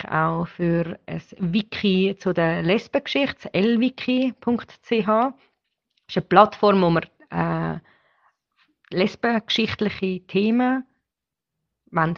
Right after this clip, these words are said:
zeigen und es sollen auch alle können mitschreiben. Ich stimme Ja für die Ehe für alle,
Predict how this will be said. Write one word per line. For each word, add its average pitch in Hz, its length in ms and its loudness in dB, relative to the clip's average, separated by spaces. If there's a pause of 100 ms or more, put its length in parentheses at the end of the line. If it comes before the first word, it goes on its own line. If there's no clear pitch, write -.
(100)
zeigen 196 460 0
und 202 180 0
es - 80 -20
sollen 175 240 -2
auch 160 180 2
alle 156 160 0
können 160 280 -2
mitschreiben. 254 640 -4 (2250)
Ich 254 160 -2
stimme 196 260 2
Ja 180 280 8
für 214 100 -6
die - 120 -6
Ehe 190 260 4
für - 200 -2
alle, 208 400 2